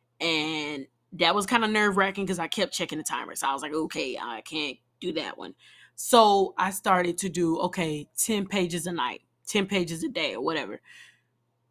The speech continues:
That worked a little bit better for me because it's like, okay, I know I need to get to page, you know, ten pages ahead. So ain't no timer. It's about whenever I finish. So if I need to reread that sentence, reread that paragraph 'cause I got distracted, hey,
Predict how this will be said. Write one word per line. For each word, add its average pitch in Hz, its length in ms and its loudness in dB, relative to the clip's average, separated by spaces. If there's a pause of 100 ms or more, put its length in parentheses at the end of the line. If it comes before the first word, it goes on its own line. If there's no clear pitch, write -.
(240)
That 208 360 6
worked 196 280 2
a 185 40 0
little 180 180 0
bit 175 220 -2
better 185 300 0
for 294 140 -2
me 302 220 4
because 226 400 -2
it's 180 120 -6
like, 175 320 0 (240)
okay, 190 280 0
I 190 120 2
know 185 180 2
I 170 120 4
need 175 140 -4
to 156 80 -8
get 160 160 -6
to 156 60 -10
page, 160 640 -6
you 202 100 -2
know, 160 320 -2
ten 190 200 -2
pages 160 380 -4
ahead. 156 340 -10 (420)
So 190 200 -2
ain't 190 220 0
no 165 120 0
timer. - 420 -10
It's 185 180 -2
about 170 320 0
whenever 170 380 -2
I 185 240 -2
finish. 208 320 -4
So 143 240 -6
if 151 120 -8
I 165 140 0
need 202 200 -4
to 175 80 -2
reread 202 600 -2
that 214 160 -4
sentence, 240 380 -4
reread 190 380 -4
that 190 160 -4
paragraph 202 460 -2
'cause 180 140 -4
I 175 60 2
got 175 160 2
distracted, 214 560 -4 (300)
hey, 190 260 2